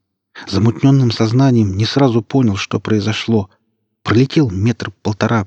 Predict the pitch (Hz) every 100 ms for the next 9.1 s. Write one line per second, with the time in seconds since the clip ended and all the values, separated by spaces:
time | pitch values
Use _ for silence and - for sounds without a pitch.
0 | - - 90 - - 104 107 110 - 92
1 | - 107 113 123 110 - 87 92 - 113
2 | 104 - - 95 98 101 92 - 101 90
3 | - 85 78 _ _ _ _ _ _ _
4 | _ _ - - 135 - 92 101 - -
5 | 170 139 _ - 107 139 131 139 139 -
6 | 85 90 101 - 165 160 - _ _ -
7 | 107 147 - 87 - 113 151 147 117 -
8 | _ _ _ - 92 104 170 - 120 -
9 | -